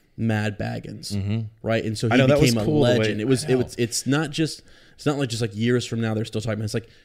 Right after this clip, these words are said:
Speaker 1: no, maybe centuries later,
Speaker 2: Yeah.
Speaker 1: they're talking about Mad Baggins. That's how big of a deal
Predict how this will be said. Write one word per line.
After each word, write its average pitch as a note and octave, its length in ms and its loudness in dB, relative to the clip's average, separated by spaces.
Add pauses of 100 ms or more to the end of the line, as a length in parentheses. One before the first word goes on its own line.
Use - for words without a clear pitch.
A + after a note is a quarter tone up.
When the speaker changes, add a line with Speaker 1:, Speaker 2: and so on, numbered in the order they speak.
(140)
Speaker 1:
no, A2 260 0 (320)
maybe B2+ 240 0
centuries B2 800 -2
later, G#2+ 340 -2
Speaker 2:
Yeah. C3+ 260 2 (160)
Speaker 1:
they're A2+ 120 0
talking G#2 380 -4
about G2 180 -4
Mad G#2 300 -2
Baggins. G#2 260 -4
That's A2 140 -8
how B2 80 2
big A2 260 0
of G#2+ 80 0
a G#2 40 -4
deal G#2 420 -2